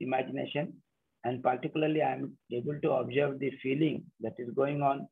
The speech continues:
in this imagination, <clears throat> in step two, I have to ask myself whether this feeling is naturally acceptable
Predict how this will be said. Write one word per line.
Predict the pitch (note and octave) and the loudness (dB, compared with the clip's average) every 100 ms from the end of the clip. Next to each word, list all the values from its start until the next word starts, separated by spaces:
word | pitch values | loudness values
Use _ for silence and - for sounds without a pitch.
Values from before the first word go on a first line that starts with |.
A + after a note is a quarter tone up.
| _ - | _ -6
in | A#2 | -2
this | A#2 - | -2 -4
imagination, | B2 A2+ A2 A#2 A2+ E3 C#4 _ _ _ _ _ _ _ _ _ _ _ _ _ - | -4 -4 -2 -4 -2 -4 -6 _ _ _ _ _ _ _ _ _ _ _ _ _ 6
<clears throat> | |
in | G#3 A3 F3+ - _ _ _ _ _ _ _ _ _ _ _ _ _ - D#3 E3+ E3+ | 8 10 6 0 _ _ _ _ _ _ _ _ _ _ _ _ _ -2 4 4 4
step | G#3+ - - | -2 0 4
two, | A3 | 10
I | G3 | 12
have | A#3 - | 10 6
to | F3 | 4
ask | D3 E3 - - - _ - | 8 8 8 -2 -20 _ -2
myself | C3 C#3+ D#3 E3+ D3+ - - _ _ _ _ _ _ _ _ _ _ _ - | 4 6 4 2 0 -2 -16 _ _ _ _ _ _ _ _ _ _ _ -6
whether | C3 C#3+ F3+ F3 | 2 4 6 4
this | D#3+ D#3 - | 2 0 0
feeling | D3 D3+ F3 G3 - | 2 6 6 4 0
is | C3+ B2+ | -4 -2
naturally | B2+ B2+ B2+ D#3+ E3+ | 0 0 2 2 4
acceptable | D#3 D#3+ D#3+ F3+ F3 | 2 0 -2 -2 -2